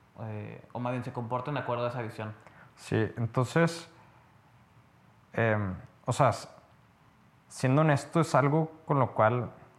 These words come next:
Speaker 2: o sea, es un reto, o sea, creo que, y de, no solo es un reto, sino es como, lo considero como es de que mi chamba como casi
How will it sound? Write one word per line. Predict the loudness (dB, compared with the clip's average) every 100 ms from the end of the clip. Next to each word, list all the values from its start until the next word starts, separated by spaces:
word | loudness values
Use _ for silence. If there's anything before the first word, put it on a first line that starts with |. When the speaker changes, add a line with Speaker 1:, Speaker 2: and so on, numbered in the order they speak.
| _ _ _
Speaker 2:
o | -2
sea, | -2
es | 2
un | 2 4
reto, | 4 2 0 -2 -2 -2 -4
o |
sea, | 0 2
creo | 2 2
que, | 0
y | 4
de, | 4 4 0 -16 -20 -20 -20 -4
no | 0
solo | 2
es | 2
un | 4
reto, | 2 2 0
sino | 2 2
es | 2
como, | 2 2 2 0 -12 -20 -4
lo | 0 2
considero | 0 2 2
como | 4 4 4
es |
de | 2
que | 0 0 0 -4 -16 -20 _ _ _ _ -14 -12 -12 -16 _ -20 _ _ _ _ _ _ -6
mi | -2 -2
chamba | 2 2 6 6 6 4
como | 0 2 2 0 0
casi | -2 0 0 2 0 -2